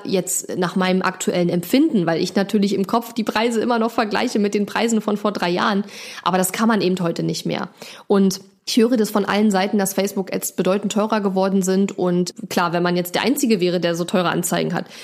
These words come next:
dann könnte man sagen, „Moment mal, irgendwas stimmt mit meinen Anzeigen nicht.“ Aber da ich das von allen Seiten höre,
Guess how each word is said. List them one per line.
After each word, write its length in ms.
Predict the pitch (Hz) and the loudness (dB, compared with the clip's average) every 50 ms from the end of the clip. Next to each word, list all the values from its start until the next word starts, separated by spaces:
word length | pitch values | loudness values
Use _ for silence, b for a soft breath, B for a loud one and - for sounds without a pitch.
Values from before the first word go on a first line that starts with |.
| B B B | B B B
dann 100 | 202 196 | -2 0
könnte 260 | - 220 233 226 226 | 2 2 2 2 2
man 160 | 202 196 196 | 2 2 2
sagen, 220 | 190 196 190 190 | 2 2 2 2
„Moment 280 | 190 196 190 190 220 214 | 2 2 2 2 2 2
mal, 120 | 202 165 | 2 2
irgendwas 260 | 156 170 190 185 185 185 | 2 2 2 0 0 0
stimmt 240 | - - 202 196 | 0 0 0 0
mit 100 | 208 185 | 0 -2
meinen 140 | - 170 175 | -4 -4 -2
Anzeigen 460 | - - 277 - - - - 196 214 | -2 -2 -2 -2 -2 -2 -2 0 0
nicht.“ 280 | 202 196 262 - - - B B B B B B B B B B B | 2 2 0 0 -4 -12 B B B B B B B B B B B
Aber 420 | 185 185 185 190 185 185 185 190 185 | 0 2 2 2 2 2 2 0 0
da 140 | - 190 196 | 0 0 0
ich 80 | 214 208 | 0 0
das 120 | - 214 | -2 -2
von 120 | - 220 208 | -2 -2 0
allen 240 | - - 233 247 | 0 2 2 2
Seiten 320 | 220 220 208 214 214 214 185 | 2 2 2 2 2 2 4
höre, 480 | 196 220 220 185 180 180 190 202 - | 4 4 4 4 2 2 2 0 -2